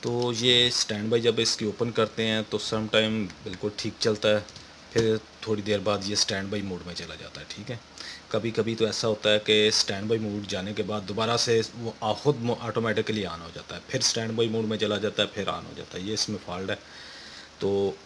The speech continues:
कभी कभी ऐसा भी होता है कि इसका जब हम volume को अप करते हैं तो volume भी automatically जो है वो down हो जाता है, ठीक है।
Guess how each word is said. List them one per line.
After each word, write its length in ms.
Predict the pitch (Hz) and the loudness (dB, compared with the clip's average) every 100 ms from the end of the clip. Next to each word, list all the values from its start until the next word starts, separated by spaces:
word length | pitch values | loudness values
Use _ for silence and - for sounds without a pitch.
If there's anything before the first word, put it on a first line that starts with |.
| - - - | -20 -10 -4
कभी 220 | 110 120 | -2 2
कभी 260 | 117 117 113 | 2 6 6
ऐसा 240 | 101 120 | 4 2
भी 120 | 113 | 2
होता 220 | 104 98 107 | 0 2 2
है 60 | |
कि 100 | 110 | 2
इसका 220 | 107 - | 2 2
जब 220 | 98 104 104 | 0 2 0
हम 240 | 98 98 | -2 -4
volume 400 | 87 90 98 113 | -4 -4 -4 -2
को 220 | 110 104 - | 2 0 0
अप 160 | 110 - | -10 0
करते 260 | 113 - 95 | 0 0 -2
हैं 200 | 95 98 - - - - 120 | -4 -8 -14 -18 -18 -4 0
तो 80 | |
volume 480 | 104 98 104 113 127 | 2 2 4 4 4
भी 100 | 120 | 6
automatically 640 | 110 117 113 113 107 107 107 | 4 4 0 0 0 0 4
जो 160 | 110 | 4
है 60 | 107 | 4
वो 140 | 107 110 | 2 2
down 300 | 101 95 98 | 2 -2 -2
हो 120 | 92 | -4
जाता 240 | 87 - 87 | -6 -8 -8
है, 80 | - | -6
ठीक 200 | 113 | -6
है। 100 | 117 | -4